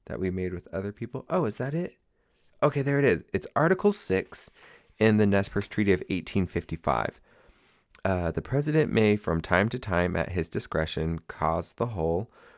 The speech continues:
or such portion," blah, blah, blah, blah, blah. We'll get into that later. Uh, "as are provided, and will locate on the same, as a permanent home, on the same terms and subject to the same regulations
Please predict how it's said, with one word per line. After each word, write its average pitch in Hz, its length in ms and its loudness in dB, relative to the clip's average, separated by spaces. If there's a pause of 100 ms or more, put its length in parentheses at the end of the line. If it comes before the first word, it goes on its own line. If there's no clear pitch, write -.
(100)
or 85 100 -8
such - 240 -6
portion," 90 300 -4
blah, 143 180 0
blah, 147 120 -4
blah, 113 180 0
blah, 92 140 2
blah. 73 260 -2 (1300)
We'll 135 140 4
get 110 100 4
into 90 240 2
that - 220 -2
later. 53 440 -6 (640)
Uh, 87 340 0
"as 110 160 2
are 113 120 0
provided, 85 920 -2 (240)
and 107 180 2
will 95 120 4
locate 110 400 2
on 92 140 0
the 87 60 -2
same, 117 540 0
as 76 120 -2
a - 40 -6
permanent 117 360 0
home, 95 260 2 (320)
on 92 180 4
the 90 120 2
same 120 520 4
terms 90 420 4
and 87 220 0
subject 98 520 0
to 95 80 -6
the 82 120 0
same 92 440 0
regulations 92 800 -2